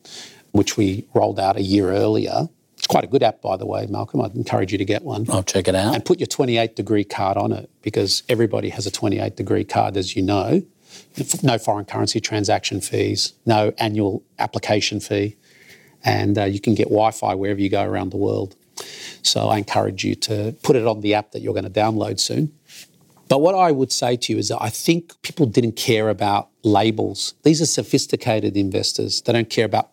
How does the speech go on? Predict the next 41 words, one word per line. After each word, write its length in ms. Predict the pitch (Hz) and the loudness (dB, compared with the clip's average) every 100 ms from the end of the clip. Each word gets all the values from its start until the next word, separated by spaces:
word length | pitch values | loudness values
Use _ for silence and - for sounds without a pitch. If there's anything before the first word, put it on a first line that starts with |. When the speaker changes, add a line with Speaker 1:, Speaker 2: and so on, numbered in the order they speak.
| - | -6
Speaker 1:
fintech 680 | - 131 117 107 - 113 - - | 2 4 2 -2 -2 -2 -4 -2
label. 580 | 110 104 101 101 104 - - - - - - - | 2 4 2 2 -2 -4 -16 -20 -18 -16 -16 0
What 180 | 143 147 | 2 4
they 140 | 180 | 4
really 320 | 143 131 127 | 4 4 2
wanted 260 | 117 120 113 | 2 0 -2
to 120 | 123 | -4
understand 760 | 113 110 104 - - 107 107 104 | -2 0 2 0 0 2 2 2
is 460 | 110 113 147 - - _ _ - | 0 0 0 -2 -4 _ _ 2
we 140 | 117 | 4
have 100 | 104 | 4
two 160 | - 147 | 2 2
businesses. 720 | 117 107 113 - 190 - - _ | 2 0 0 2 0 -2 -12 _
We 80 | 117 | 0
have 180 | 104 104 | 2 2
a 240 | 104 101 - _ _ - | 2 0 -4 _ _ -4
payments 420 | - 139 127 - | 0 0 0 -2
and 80 | 101 | -2
installments 600 | 98 - 123 120 113 101 | -2 2 2 2 0 -4
business. 640 | - - 110 131 190 - - _ - - - - | -4 -4 0 0 0 -2 -6 _ -20 -20 -14 0
And 140 | 113 | 2
what's 200 | 110 156 | 4 4
different 280 | - 147 131 | 2 0 0
about 200 | 107 107 | 0 0
it 200 | 147 139 | 0 -2
versus 360 | - 117 - 104 | 2 2 2 -2
the 80 | 143 | -2
smaller 580 | - 139 123 131 117 107 | -2 2 4 4 2 -2
ticket 380 | - - 110 - | -4 -4 -6 -4
buy 220 | 101 107 | 2 2
now, 160 | 107 101 | 2 -2
pay 200 | - 98 | 0 2
later? 360 | 107 131 233 - _ _ _ _ - - - | 2 2 0 -4 _ _ _ _ -20 -20 -4
And 80 | 120 | 2
what 100 | 113 | 4
I 100 | 123 | 4
was 100 | 143 | 4
trying 200 | - 139 | 0 -4
to 40 | 120 | -2
explain 480 | - - 113 113 101 | -4 -2 0 0 -2
is, 280 | 98 - | -4 -8